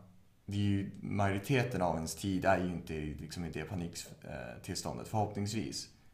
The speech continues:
Sen när man väl har tagit sig ur det så kan man, eh, de fler gånger än inte fortsätta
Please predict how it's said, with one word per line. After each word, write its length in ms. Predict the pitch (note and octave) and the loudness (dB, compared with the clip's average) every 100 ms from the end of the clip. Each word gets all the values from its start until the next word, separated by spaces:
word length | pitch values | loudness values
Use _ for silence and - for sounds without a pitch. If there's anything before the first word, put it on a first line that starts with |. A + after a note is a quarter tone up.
| - - | -18 -6
Sen 160 | A2 | 2
när 60 | G2 | 4
man 100 | G2 | 8
väl 200 | G2 F#2+ | 10 8
har 80 | F#2+ | 8
tagit 260 | G2+ F2+ F#2 | 0 -2 0
sig 220 | G2 - | 0 2
ur 340 | D3+ A#2+ G2 | 2 4 4
det 280 | F2+ E2 B1 - - - _ - - - | 2 0 -2 -4 -14 -20 _ -20 -20 -8
så 360 | - A2 G2 F#2 | -2 2 4 4
kan 140 | G2+ | 2
man, 400 | F#2 E2+ D#2 D2 - - | 2 0 -2 -4 -8 -8
eh, 280 | - - - - - - | -6 -6 -10 -14 -20 -6
de 160 | F#2+ F#2+ - - - | -4 -4 -8 -18 -14
fler 300 | - A2 F#2 | -2 0 2
gånger 300 | F2+ E2+ F2 | 2 2 0
än 160 | F2 F2+ | 0 -2
inte 520 | F2+ D2+ - D2+ - - - - - _ - | -2 -2 2 2 2 -6 -18 -20 -20 _ -6
fortsätta 680 | G#2 F#2+ - F2 - A1 | -2 0 0 -2 0 -2